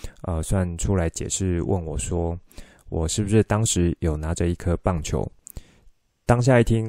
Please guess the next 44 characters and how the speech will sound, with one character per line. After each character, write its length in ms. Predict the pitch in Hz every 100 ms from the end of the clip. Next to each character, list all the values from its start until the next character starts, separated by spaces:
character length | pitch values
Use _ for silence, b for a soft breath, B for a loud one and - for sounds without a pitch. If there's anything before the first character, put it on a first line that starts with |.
| -
我 120 | 82
就 120 | 98
秒 240 | 90 80 85
懂 200 | 85 -
了 100 | -
是 180 | - -
什 160 | 92 85
么 120 | 78
事 180 | - 87
情， 240 | - 65 - _ b b b b
因 140 | 113
为 100 | 110
我 100 | 92 82
平 240 | 92 98
常 360 | 104 90 85 87
会 220 | 98 90
放 260 | 101 92
一 80 | 90
颗 360 | - 92 87 85 -
棒 180 | 98
球 300 | 78 80 78
在 240 | 78 90 82
车 240 | - 87
上， 200 | - 85 - _ b b b b b - _ _ _
当 180 | 101 101
作 200 | 117 104
呢 260 | 92 87 87
是 220 | - 98
长 260 | - 87
途 160 | 95 90
开 160 | - 98
车 160 | 104
的 80 | 90
时 140 | -
候 120 | 90 - - -
做 220 | - 90
一 60 | 82
下 240 | 92 87
肩 200 | - 95
颈 220 | 90 85 67
按 140 | 92 78
摩 200 | 76 76
使 220 | - -
用 180 | 85